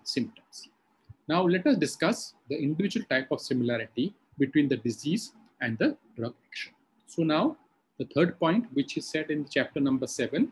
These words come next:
he is describing in chapter number eight, mainly the individual type. Thus, individualization is extremely important in therapeutics as well as in education. So while treating the sick individual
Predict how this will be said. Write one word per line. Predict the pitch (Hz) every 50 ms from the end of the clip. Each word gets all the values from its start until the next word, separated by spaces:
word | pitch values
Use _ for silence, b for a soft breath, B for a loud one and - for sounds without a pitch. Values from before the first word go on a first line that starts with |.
| - _ _
he | 139 139
is | 139
describing | 123 123 120 - - 135 127 123 127 135
in | 139
chapter | 131 - 110 - - -
number | 123 120 117 120 208 277 - -
eight, | 139 117 92 - - _ _ _ _ _
mainly | 131 135 135 131 131 131 131 135
the | 135 - 190 311 - - _ _ _ _ _
individual | 123 117 113 113 120 120 113 - - 165 311 - - - _ _
type. | - 113 - - _ _ _ _ _ _ _ _ _ _ _ _ _ _ _ _
Thus, | 165 190 233 226 -
individualization | - 156 139 147 165 170 170 190 190 190 180 - 175 170 170 - - 214 214 190
is | 175 -
extremely | 127 - - - 208 220 220 185
important | 147 - - 131 120 117 - - 139 190 226 - _ _ _
in | - 143 -
therapeutics | - 131 113 113 - - 110 - - - - - - - _ _ _ _
as | - 127 120 -
well | - 120 113
as | 120 117 -
in | 143 240 392 - - _ _ _
education. | 120 113 113 107 - - - - - - - - -
So | - - 175 208 320 - - _
while | - 131 131
treating | - - 131 127 - 180 170
the | 165 156 143 147
sick | 151 - - 160 -
individual | - 151 151 156 151 156 151 - 160 160 160